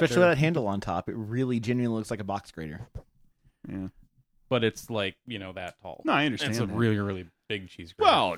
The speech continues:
Speaker 3: yeah, you know, it's like a
Speaker 1: Bite your
Speaker 3: Wisconsin
Speaker 1: head
Speaker 3: cheese
Speaker 1: off.
Speaker 3: grater when you're gonna do some serious cheese grating.
Speaker 1: Bite your head off.
Speaker 3: Take a
Speaker 2: Bite,
Speaker 3: full,
Speaker 2: bite your head off, man.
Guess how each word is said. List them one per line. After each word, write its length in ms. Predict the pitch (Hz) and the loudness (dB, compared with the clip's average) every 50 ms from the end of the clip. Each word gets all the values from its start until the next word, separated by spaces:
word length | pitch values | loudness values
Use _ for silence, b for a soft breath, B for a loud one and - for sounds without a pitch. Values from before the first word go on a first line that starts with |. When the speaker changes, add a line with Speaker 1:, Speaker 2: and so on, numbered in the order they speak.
| - | -4
Speaker 3:
yeah, 340 | - 113 107 85 78 82 87 | -2 -2 0 0 0 0 0
you 140 | - 110 113 | 2 4 4
know, 220 | 104 98 95 95 | 2 2 0 -2
it's 160 | 101 123 - - | -2 -2 0 2
like 160 | 113 107 - | 2 2 0
a 40 | 104 | 0
Speaker 1:
Bite 20 | |
your 20 | |
Speaker 3:
Wisconsin 540 | 92 - - - 196 196 202 190 - 139 143 120 | -2 0 4 6 8 8 8 8 8 6 6 6
Speaker 1:
head 100 | 117 - | 6 8
Speaker 3:
cheese 200 | 135 - 127 - | 8 8 6 6
Speaker 1:
off. 60 | - | 4
Speaker 3:
grater 360 | 151 147 123 107 107 110 117 | 4 4 4 4 2 2 4
when 100 | 127 131 | 4 4
you're 100 | 135 139 | 4 4
gonna 160 | 143 151 139 131 | 4 4 4 4
do 120 | 135 170 | 4 4
some 200 | - - 117 113 | 4 2 2 2
serious 960 | 131 - - - - - - - 269 262 220 190 165 147 135 123 110 101 - | 4 6 6 6 6 6 6 8 8 8 8 8 8 8 6 6 4 2 2
cheese 520 | - - - - 135 127 113 110 104 110 120 | 2 2 4 6 6 6 6 6 4 0 0
grating. 600 | - 117 107 104 98 95 80 90 87 73 73 - - B B 190 190 B B B - 175 165 - - - - | 0 2 2 2 2 0 -2 -4 -8 -10 -12 -14 -16 B B -18 -16 B B B -12 -12 -10 -8 -8 -6 -4
Speaker 1:
Bite 220 | 113 92 95 - | -4 -4 -4 -6
your 100 | - 92 | -8 -8
head 180 | 90 92 98 - | -8 -8 -8 -8
off. 180 | - 82 85 - _ _ _ _ - | -10 -12 -14 -16 _ _ _ _ -4
Speaker 3:
Take 160 | - 170 - | -2 4 6
a 40 | 143 | 6
Speaker 2:
Bite, 140 | 143 - | 6 6
Speaker 3:
full, 140 | - 151 - - - - | 6 4 2 2 2 2
Speaker 2:
bite 180 | 147 139 - | 4 4 6
your 80 | - 117 | 6 6
head 120 | 117 117 139 | 6 6 6
off, 140 | 131 104 - | 4 4 2
man. 300 | 107 92 95 101 104 | 2 2 4 4 4